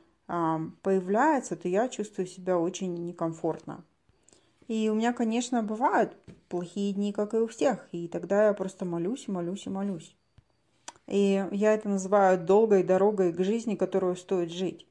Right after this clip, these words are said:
И сейчас у меня действительно жизнь, которую с-, которую стоит жить. Я могу проводить время, там, учиться, как жонглировать, там, чтобы моему сыну помочь в его детском садике.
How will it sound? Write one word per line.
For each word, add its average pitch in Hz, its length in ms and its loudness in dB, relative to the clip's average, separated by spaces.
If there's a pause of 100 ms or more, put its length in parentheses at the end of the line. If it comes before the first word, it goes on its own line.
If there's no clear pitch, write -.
(480)
И 185 240 -6
сейчас 220 480 0
у 208 40 -4
меня 180 460 -2
действительно 185 640 -4
жизнь, 180 600 -4
которую 170 480 -6
с-, - 120 -20 (160)
которую 170 680 -6 (100)
стоит 165 340 -4
жить. 180 320 -6 (800)
Я 196 460 2
могу 196 300 -4
проводить 185 600 -6
время, 180 440 -2 (580)
там, 170 540 -6
учиться, 190 500 -10
как 175 240 -10
жонглировать, 180 800 -4
там, 156 160 -8
чтобы 165 340 -12 (200)
моему 170 340 -4
сыну 170 360 -6
помочь 160 480 -8 (100)
в 180 100 -12
его 160 440 -8
детском 165 360 -12
садике. 156 520 -6